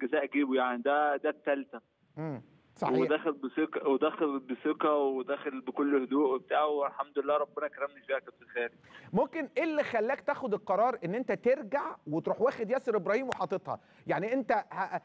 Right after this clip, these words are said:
Speaker 2: هل ده اتفاق مع عمر جابر ولا انت تخيلت ان عمر هيحطها في الحته دي؟
Speaker 1: لا يا كابتن، هو عمر، كابتن عمر تع-، جابر تعب في الماتش بصراحه، وعمل مجهود جامد جدًا.
Speaker 2: امم.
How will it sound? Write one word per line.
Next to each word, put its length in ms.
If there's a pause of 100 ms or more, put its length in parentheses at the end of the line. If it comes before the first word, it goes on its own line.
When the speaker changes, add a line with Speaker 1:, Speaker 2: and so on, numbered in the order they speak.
Speaker 2:
هل 300
ده 100
اتفاق 400
مع 140
عمر 160
جابر 240
ولا 180
انت 120
تخيلت 600
ان 120
عمر 240
هيحطها 340
في 80
الحته 300
دي؟ 160 (500)
Speaker 1:
لا 280
يا 60
كابتن، 420
هو 300
عمر، 240
كابتن 320
عمر 220
تع-، 480
جابر 260
تعب 320 (160)
في 380
الماتش 360
بصراحه، 540
وعمل 340
مجهود 260 (120)
جامد 320
جدًا. 440 (220)
Speaker 2:
امم. 260